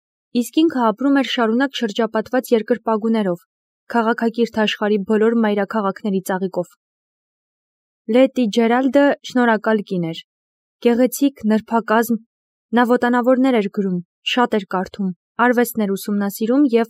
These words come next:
ամբողջ հոգով հիացած էր Լեսթեր Քեյնով։ Իր ժամանակին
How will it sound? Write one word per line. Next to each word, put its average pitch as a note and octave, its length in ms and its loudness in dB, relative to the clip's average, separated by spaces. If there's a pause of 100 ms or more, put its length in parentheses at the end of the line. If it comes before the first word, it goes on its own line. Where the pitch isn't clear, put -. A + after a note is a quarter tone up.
(120)
ամբողջ G3+ 480 -2
հոգով A#3+ 380 -2
հիացած A3 480 -2
էր A#3 160 0
Լեսթեր G3 400 -4
Քեյնով։ F3+ 460 -6 (1300)
Իր C4+ 160 4
ժամանակին B3+ 720 2